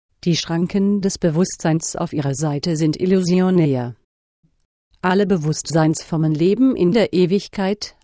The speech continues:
also auch alle Wesen, die ihr Tiere nennt. Euer jetziges Bewusstsein ist formbar,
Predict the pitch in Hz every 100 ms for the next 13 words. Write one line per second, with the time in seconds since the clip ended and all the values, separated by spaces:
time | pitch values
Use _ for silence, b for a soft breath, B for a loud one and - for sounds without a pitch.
0 | _ 165 165 180 180 - 180 214 160 196
1 | 196 151 135 _ _ - 180 160 - 190
2 | 196 196 143 123 - _ _ _ _ _
3 | _ 185 208 170 190 208 185 165 - 156
4 | 151 180 - - 160 165 - 190 - -
5 | 175 208 196 196 226